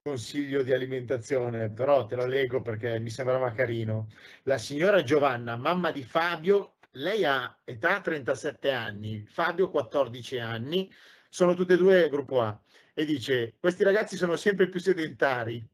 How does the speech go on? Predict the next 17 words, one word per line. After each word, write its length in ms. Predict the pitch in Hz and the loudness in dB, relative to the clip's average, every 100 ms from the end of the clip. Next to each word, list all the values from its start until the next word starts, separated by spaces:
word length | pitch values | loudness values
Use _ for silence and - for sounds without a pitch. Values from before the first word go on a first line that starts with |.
| _ _ _ _ | _ _ _ _
sono 280 | - 175 160 | -2 -2 0
due 240 | 156 180 | 0 2
anni 400 | 180 175 156 131 | 2 0 -4 -10
di 160 | - 123 | -14 -12
covid 760 | 110 135 117 131 151 180 214 - | -4 -2 -2 -4 0 0 0 -2
e 160 | 139 127 | -4 0
prima 280 | 175 180 | 0 0
giocava 320 | 131 135 131 127 | 0 -2 -2 -2
a 60 | |
calcio, 400 | 120 131 147 151 | -2 0 -2 -2
faceva 360 | 131 127 123 123 | -8 -8 -6 -8
sport, 460 | - 147 165 180 - | -4 0 0 -2 0
ora 460 | 180 196 196 196 | 6 8 8 4
solo 320 | - - 165 165 | -4 -4 -2 0
PlayStation 580 | 175 180 185 180 180 165 | 0 0 4 4 4 -2
e 60 | |
computer. 720 | 160 165 135 147 143 147 139 | -2 -2 -2 -4 2 4 2